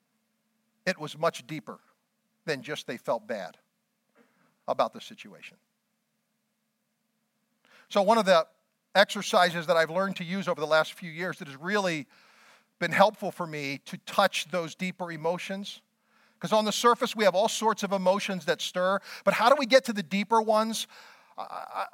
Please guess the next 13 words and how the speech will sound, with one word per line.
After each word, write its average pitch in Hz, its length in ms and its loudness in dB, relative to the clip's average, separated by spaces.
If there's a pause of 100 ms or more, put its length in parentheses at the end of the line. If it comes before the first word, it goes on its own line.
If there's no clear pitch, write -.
(120)
I've, 208 140 -2
I've 208 180 6
used 254 220 -2
an 226 160 4
exercise 226 640 2
called 214 260 0
the 190 60 -2
five 214 380 4
whys, 196 540 4
where 202 140 0
you 190 160 -2
just 220 300 2
simply 240 400 2